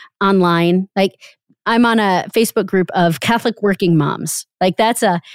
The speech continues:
it's a really narrow group of people. It's a group of people that I will go to when I have prayer requests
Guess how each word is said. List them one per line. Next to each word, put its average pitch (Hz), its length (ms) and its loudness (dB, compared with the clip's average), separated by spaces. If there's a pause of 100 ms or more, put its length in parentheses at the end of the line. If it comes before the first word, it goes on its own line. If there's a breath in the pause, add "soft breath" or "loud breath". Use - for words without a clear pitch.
(120)
it's - 100 -8
a 254 60 2
really 254 380 4
narrow 196 680 4
group 175 200 -4
of 170 200 -6
people. 170 440 -2 (600)
It's 214 180 -2
a 254 60 0
group 240 200 0
of 240 80 0
people 233 280 -2
that 185 240 0
I 190 140 2
will 185 340 2
go 180 220 0
to 208 160 -2
when 190 160 2
I 190 60 0
have 254 180 -4
prayer 156 180 -4
requests - 560 -6